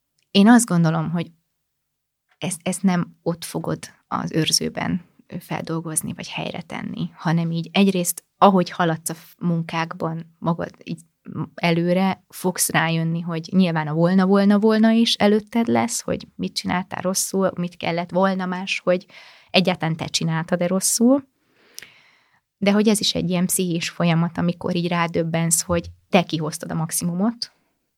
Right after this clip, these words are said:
Nyilván lesz önigazolási fázis benne. A, tehát, hogy ez egy olyan hosszú-hosszú pszichés folyamat, ami hosszú önismerettel jár jobb esetben az ember életében, és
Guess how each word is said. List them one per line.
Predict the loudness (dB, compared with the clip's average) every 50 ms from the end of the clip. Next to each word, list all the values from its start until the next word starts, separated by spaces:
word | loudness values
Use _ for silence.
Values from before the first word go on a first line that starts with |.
| _ _ _ _ _ _ _ _ _ _ _ _ _
Nyilván | _ 0 0 2 2 0 0 0 -2
lesz | -4 -4 -4 -2 0
önigazolási | 0 0 0 0 -2 -2 -2 0 -2 -2 -2 -2 -4 -6 -6 -8
fázis | -8 -8 -6 -4 -4 -6 -6 -6 -8 -8
benne. | -8 -10 -10 -10 -10 -10 -12 -12 -14 -16 _ _ _ _ _
A, | -2 -2 -2 _
tehát, | -2 -2 0 0
hogy | 0 2
ez | 2 2 2
egy | 2 2
olyan | 2 2 2 2 0 -2 -4 -6 -10 _
hosszú-hosszú | 4 8 8 8 8 6 0 0 2 0 0 0 -2 -6 -8
pszichés | _ -8 -4 -4 -2 -2 -2 -4
folyamat, | -4 -6 -4 -4 -6 -4 -4
ami | -2 -2 0
hosszú | 2 2 4 4 2 2 2
önismerettel | 0 2 2 0 -2 -2 -2 0 0 0 -4 -4 -4 -2
jár | 0 0 0 0 -2
jobb | -2 -4 -4 -4
esetben | -4 -4 -4 -6 -6 -6 -2 -2
az | -2 0 0
ember | 0 0 -2 -2 -2
életében, | -4 -4 -4 -6 -6 -4 -4 -2 -2 0 -2
és | 0 -2 -2 -4